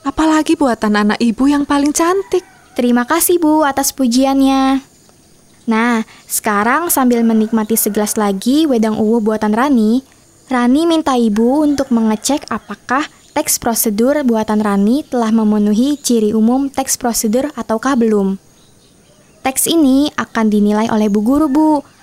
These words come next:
Speaker 2: Rani ingin tugas Rani mendapat nilai bagus, Bu.
Speaker 1: Baik, Nak. Tapi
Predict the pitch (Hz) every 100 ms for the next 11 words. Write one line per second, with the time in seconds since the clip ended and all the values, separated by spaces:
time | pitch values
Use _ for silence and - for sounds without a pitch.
0 | - - 220 202 208 262 294 269 240 226
1 | 208 - 208 208 208 202 202 202 220 208
2 | 202 240 285 330 - 311 311 311 - _
3 | _ _ _ _ _ _ 220 220 247 240
4 | 202 185 185 269 _ _ _ _ _ _
5 | _ - 320